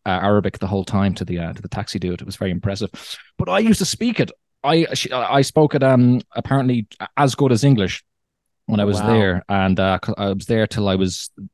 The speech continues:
Speaker 1: three or four. I can't remember. But, uh, but then, yeah, we came back to Ireland, and, uh, it just fell by the wayside, and now I've, I've got nothing. It's, it's sad because, uh, like,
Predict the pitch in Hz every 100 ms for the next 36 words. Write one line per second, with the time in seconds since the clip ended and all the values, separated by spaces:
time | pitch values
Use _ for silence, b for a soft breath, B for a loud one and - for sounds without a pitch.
0 | - - 139 143 107 92 - 101 92 82
1 | - 90 90 90 82 _ _ _ _ _
2 | _ _ _ _ _ 113 104 - 98 95
3 | 92 92 92 90 117 127 147 151 127 135
4 | 117 113 - 123 131 104 92 101 98 98
5 | 98 98 - - 117 - 113 113 107 95
6 | 110 131 104 92 95 98 98 90 - -
7 | 101 95 113 95 87 - - - - 113
8 | 107 92 104 131 131 - 160 156 160 143